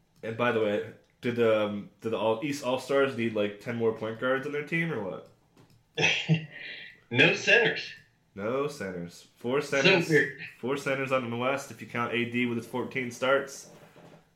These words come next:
Speaker 1: Zero in the East, man. Positionless game.
Speaker 2: Strange.
Speaker 1: Yeah. All right, we'll move on. Anything else that you wanna add? Um, M K G's
Speaker 2: Nope.
Speaker 1: played a little bit better lately. Not that I would go that route.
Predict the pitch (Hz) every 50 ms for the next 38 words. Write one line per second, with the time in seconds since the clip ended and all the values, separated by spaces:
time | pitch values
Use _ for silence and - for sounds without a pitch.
0 | _ - - 110 117 120 123 117 120 - 104 104 95 92 - - 85 90 92 92
1 | 92 - - 101 98 135 147 147 - 147 139 135 - - 120 107 101 98 92 98
2 | - - _ _ _ _ _ _ _ _ _ _ _ _ _ _ _ _ _ _
3 | - - - - 110 107 104 95 90 87 85 80 - - - - - - 85 71
4 | 69 - - - - - - - 175 160 147 131 123 113 147 165 175 165 135 131
5 | 131 135 135 135 131 147 151 147 143 - 143 135 139 139 139 147 151 143 - -
6 | 156 - 135 135 135 131 127 - 120 127 127 127 127 127 123 123 123 - - _
7 | _ _ _ - - - _ _ _ - - _ _ _ _ _ _ _ _ _
8 | _ _ _ _ _ _ _ - 117 117 117 117 113 113 113 113 113 113 113 113
9 | 113 113 113 113 113 117 - _ _ _ _ _ _ _ _ _ _ _ - -
10 | 131 156 165 208 180 170 - 156 - - 139 135 135 135 127 123 120 120 120 120
11 | 110 - 110 110 113 110 107 107 104 92 113 117 110 110 107 107 107 104 104 101
12 | 101 98 95 - - 104 101 101 101 95 - - 107 104 98 101 104 - -